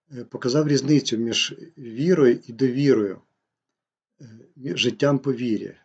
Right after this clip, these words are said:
Згадуйте тачку над водоспадом. Звісно, як ми могли обійти увагою Мойсея, славетного вождя ізраїльського народу, який, відкинувши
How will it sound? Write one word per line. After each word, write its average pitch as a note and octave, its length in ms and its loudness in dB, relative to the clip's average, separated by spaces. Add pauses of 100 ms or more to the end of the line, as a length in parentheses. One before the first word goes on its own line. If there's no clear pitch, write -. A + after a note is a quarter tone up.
(1500)
Згадуйте C3 560 0
тачку A#2 560 -4 (280)
над A2 140 -10
водоспадом. G#2+ 640 -6 (2000)
Звісно, E3+ 500 0
як E3 380 0
ми D3 260 4 (100)
могли C#3 320 0
обійти C3 360 2
увагою B2 420 4
Мойсея, G#2+ 640 -4 (400)
славетного A#2+ 560 -8
вождя A2+ 300 -6
ізраїльського G#2+ 460 -8
народу, A#2 440 -12 (840)
який, C3+ 280 4
відкинувши C3+ 600 2